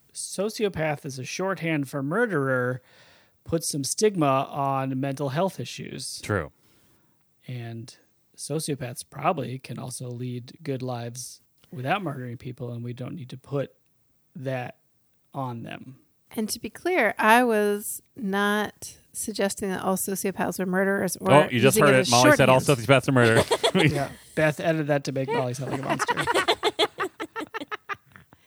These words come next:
Speaker 3: No, being a sociopath is a thing. And most sociopaths aren't, like,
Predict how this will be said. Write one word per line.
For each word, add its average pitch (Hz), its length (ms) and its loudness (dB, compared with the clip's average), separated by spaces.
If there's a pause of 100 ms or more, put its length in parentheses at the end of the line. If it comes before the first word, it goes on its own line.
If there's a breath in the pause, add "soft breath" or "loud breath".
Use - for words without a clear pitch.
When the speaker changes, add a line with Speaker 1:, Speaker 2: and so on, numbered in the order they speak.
(880 loud breath)
Speaker 3:
No, 370 380 6 (100)
being 339 240 6
a 415 40 4
sociopath 311 560 0
is 247 180 -2
a 220 120 2
thing. 240 580 -4 (600 soft breath)
And 240 300 2
most 262 280 2
sociopaths 226 720 0
aren't, 196 340 0 (100)
like, 190 420 -4